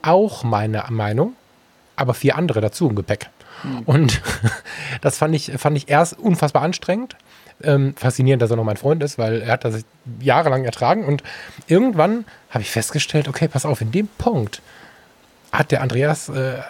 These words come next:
Speaker 1: eigentlich eine richtige Denkweise, weil er schaut sich die Dinge aus verschiedenen Perspektiven an. Und das ist was, was ich dann im Laufe des Lebens, ähm,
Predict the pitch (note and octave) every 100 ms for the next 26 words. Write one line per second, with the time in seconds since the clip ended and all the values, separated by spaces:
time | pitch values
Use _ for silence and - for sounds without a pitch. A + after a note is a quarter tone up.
0 | - - - E3 F#3 F3+ E3+ - D3 E3
1 | G#3 - A2+ A2+ A2+ A2 C3 F#3 D#3+ D3+
2 | B2+ E3+ F3+ D3+ D3 - F3+ F3 - D#3
3 | D#3+ D3 F#3+ D#3+ A#2+ - G#2 G2 B2+ C3
4 | - - - - - - - D3 E3+ F3
5 | D3+ D#3 - C#3 B2+ B2+ B2 C#3 C3+ A#2
6 | F3 F#3 F3+ F3 - - D3 C#3+